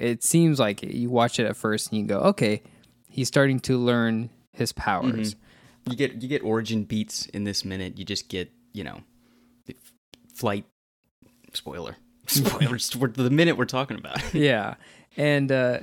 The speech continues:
Speaker 1: but it, it also plays into things later, and then the more you look into it, the more you start to see,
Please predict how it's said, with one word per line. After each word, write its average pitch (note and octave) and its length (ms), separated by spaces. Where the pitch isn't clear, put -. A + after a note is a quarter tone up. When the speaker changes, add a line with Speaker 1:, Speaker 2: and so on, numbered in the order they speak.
Speaker 1:
but D3+ 240
it, D#3 260
it D3 180
also D3 560
plays C#3+ 440
into B2+ 540
things G#2+ 420
later, D#3 460
and B2+ 200
then A2+ 120
the A2 80
more A2 240
you G#2+ 160
look G2+ 240
into D3+ 260
it, C#3 140
the B2 80
more A2 240
you A2 80
start A2+ 280
to A2 80
see, G#2 460